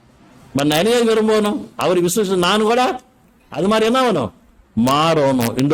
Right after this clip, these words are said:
உலக சௌந்தரியத்தின் எனக்கு அவசரம் இல்ல. இந்த உலகோட என்ன அழகு எனக்கு சம்பந்தம் இல்ல. அது இல்ல, இது இல்ல.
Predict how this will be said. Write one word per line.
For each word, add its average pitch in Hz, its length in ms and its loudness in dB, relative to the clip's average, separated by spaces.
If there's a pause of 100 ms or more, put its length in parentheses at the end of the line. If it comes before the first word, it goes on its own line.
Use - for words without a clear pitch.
உலக 170 680 0
சௌந்தரியத்தின் 160 600 0
எனக்கு 135 160 -2
அவசரம் 139 320 0
இல்ல. 123 180 0 (380)
இந்த 135 180 0
உலகோட 220 220 0 (760)
என்ன 185 220 -2
அழகு 202 280 0
எனக்கு 220 240 -2
சம்பந்தம் 214 280 2
இல்ல. 180 180 2 (360)
அது 202 260 -2
இல்ல, 269 140 0
இது 254 200 2
இல்ல. 277 140 0